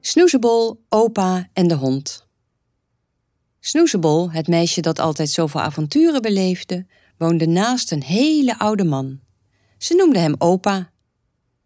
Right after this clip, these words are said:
Eigenlijk was het haar opa niet. Hij was geen familie van haar. Hij had geen kinderen en geen kleinkinderen gekregen in zijn leven. Hij had heel hard gewerkt,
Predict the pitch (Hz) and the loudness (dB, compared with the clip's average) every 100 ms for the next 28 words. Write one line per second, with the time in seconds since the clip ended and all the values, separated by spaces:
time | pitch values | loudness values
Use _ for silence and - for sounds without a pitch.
0 | - 151 156 156 165 302 233 151 135 - | -6 -4 0 -2 0 0 0 -2 -4 -2
1 | 127 120 123 123 - - _ _ - 233 | -4 -6 -6 -6 -6 -14 _ _ -6 -2
2 | 165 - 294 320 180 165 226 185 147 143 | -2 -2 0 0 0 0 0 -2 -4 -6
3 | 135 135 135 - _ _ _ _ - 147 | -6 -8 -10 -14 _ _ _ _ -10 -6
4 | 143 - - 269 349 320 269 262 262 277 | -6 -6 -2 0 0 0 2 2 2 -2
5 | 294 - 139 - 196 240 277 247 190 190 | -6 -10 -10 -4 -2 2 2 0 -2 -2
6 | 180 185 170 156 185 - 165 156 165 170 | -2 -2 -2 -4 -8 -4 -4 -4 -4 -4
7 | 151 156 151 151 151 156 147 _ _ - | -2 -2 -2 -2 -4 -10 -14 _ _ -8
8 | 156 160 156 196 240 269 233 202 - 175 | -6 -4 0 2 4 2 2 -2 -2 -4
9 | 160 147 160 - | -2 -2 -6 -14